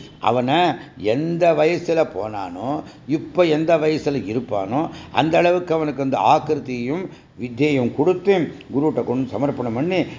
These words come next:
"வேற என்னடா பண்ணிட்டோம் நாங்க, ஆ, கேளுங்கோ" அப்படின்னு அப்படி அடக்கமாக, ஆ, சாந்தீபினி குருட்ட சொன்னாரு. ஆமா, இப்ப ஒரு பத்து வயசுல போனான்னு வச்சுக்கோ, ஒரு பத்து வருஷம் ஆயிடுத்து வச்சுக்கோ, பத்து வயசுல வந்து ஆயிருந்த ஆக்கிரத்தையோட கொடுத்தா தன்னுடைய கு-,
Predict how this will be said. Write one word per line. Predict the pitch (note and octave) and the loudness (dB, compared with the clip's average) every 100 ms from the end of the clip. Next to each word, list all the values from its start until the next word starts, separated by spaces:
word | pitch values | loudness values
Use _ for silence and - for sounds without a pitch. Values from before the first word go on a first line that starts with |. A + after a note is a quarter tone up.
| - | -6
"வேற | F#2+ G#2+ | 0 0
என்னடா | G#2+ A2+ A#2 - | 2 2 0 0
பண்ணிட்டோம் | G#2 G2+ F#2 | -4 -4 -4
நாங்க, | F#2 F2+ F2+ - - - | -4 -6 -10 -12 -10 -2
ஆ, | C#3+ | 0
கேளுங்கோ" | - C3 C#3 A2+ A2+ | 2 2 2 0 0
அப்படின்னு | A#2 A#2+ A2 G#2 A#2 F#3+ D#3+ A2+ - - | 0 0 -2 -8 -6 -2 -2 -4 -10 -6
அப்படி | G2 - B2 D3 | -4 -2 0 2
அடக்கமாக, | G2+ C3+ - B2 A2+ G#2+ A#2 E3+ B2+ A2 - - | 2 2 0 -2 0 2 4 4 2 -2 -12 -6
ஆ, | A2 G#2 G2+ - | -2 -2 -4 -2
சாந்தீபினி | A#2+ C#3 C3+ A#2+ G#2+ | 0 2 0 -2 -6
குருட்ட | G2+ G2 - | -6 -6 -4
சொன்னாரு. | A#2 F#2 F2+ D#2+ E2 - - - | -4 -6 -6 -8 -12 -18 -20 -2
ஆமா, | G#2+ A2+ C3 B2 - - | 2 4 2 0 -8 -8
இப்ப | A#2+ | -2
ஒரு | C#3 C3 | 0 2
பத்து | C3 B2+ | 0 0
வயசுல | C#3 D3+ | 0 2
போனான்னு | D3+ C3 C#3 | 2 0 0
வச்சுக்கோ, | A2+ G#2+ F#2 E2 - | -2 -6 -8 -10 -8
ஒரு | - C3+ | -4 0
பத்து | C3+ C3+ | 0 -2
வருஷம் | C3+ D3 C3+ | 0 2 2
ஆயிடுத்து | C3 A#2+ G#2 | 0 -4 -8
வச்சுக்கோ, | G2 F#2 E2 - - | -8 -12 -12 -16 -6
பத்து | A#2 B2 - E3+ | -4 -2 -2 0
வயசுல | E3+ D#3 | 2 2
வந்து | D#3+ D#3 D3+ D3+ - - | 2 0 0 0 -2 -4
ஆயிருந்த | B2+ C#3+ D#3 D3+ C#3 | 2 2 2 2 4
ஆக்கிரத்தையோட | C#3 D3+ D#3 C#3 D3 D3+ | 4 4 0 -2 -2 -2
கொடுத்தா | C#3+ C#3 F3+ E3+ C#3 - | -2 -2 0 0 0 -6
தன்னுடைய | - C3 C#3+ C3+ A#2+ - B2 | -4 -2 0 0 -2 -4 -6
கு-, | A#2+ | -4